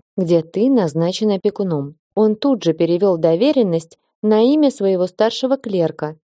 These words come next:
Он говорил, что это часто делается, и делу был дан ход.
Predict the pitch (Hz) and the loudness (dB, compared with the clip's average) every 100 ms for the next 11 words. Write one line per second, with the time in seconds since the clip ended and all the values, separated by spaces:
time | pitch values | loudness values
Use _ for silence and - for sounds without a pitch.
0 | _ _ - 208 185 175 170 196 262 - | _ _ 0 2 2 2 2 2 0 0
1 | 180 170 214 302 226 - 170 202 156 147 | -2 -2 -2 -4 -4 -4 0 2 4 2
2 | 147 160 147 _ _ - 214 185 214 320 | 0 -6 -8 _ _ 0 2 2 0 2
3 | 294 196 220 269 190 220 220 - 160 160 | 2 2 2 0 0 -2 -2 -2 -4 -4